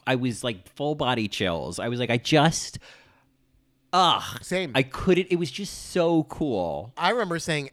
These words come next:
Speaker 2: "Oh wow," out loud in my apartment alone.
Speaker 1: Yeah.
Speaker 2: Right? Uh, "Oh wow." Um,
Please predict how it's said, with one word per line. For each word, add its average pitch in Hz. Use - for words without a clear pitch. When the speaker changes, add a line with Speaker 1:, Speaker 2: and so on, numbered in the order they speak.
Speaker 2:
"Oh 156
wow," 117
out 165
loud 135
in 143
my 147
apartment 117
alone. 131
Speaker 1:
Yeah. 139
Speaker 2:
Right? 95
Uh, 135
"Oh 151
wow." 117
Um, 151